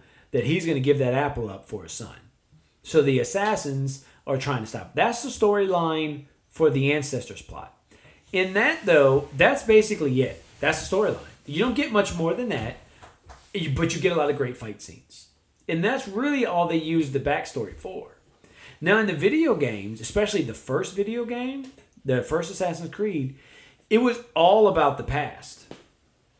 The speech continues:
Like, you playing as Desmond in the present was like, uh, whatever.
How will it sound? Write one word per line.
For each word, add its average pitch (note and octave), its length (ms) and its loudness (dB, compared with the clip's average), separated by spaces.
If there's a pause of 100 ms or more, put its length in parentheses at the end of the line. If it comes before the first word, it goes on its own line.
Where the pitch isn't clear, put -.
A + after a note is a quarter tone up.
Like, D3+ 400 0
you E3+ 240 -4
playing A3+ 300 0
as C#3+ 120 -2
Desmond G3+ 520 0
in F3 120 -4
the B2+ 60 -6
present F3 600 -4
was C#3+ 240 0
like, B2+ 300 -2
uh, A#2 280 -2
whatever. A#2 600 -6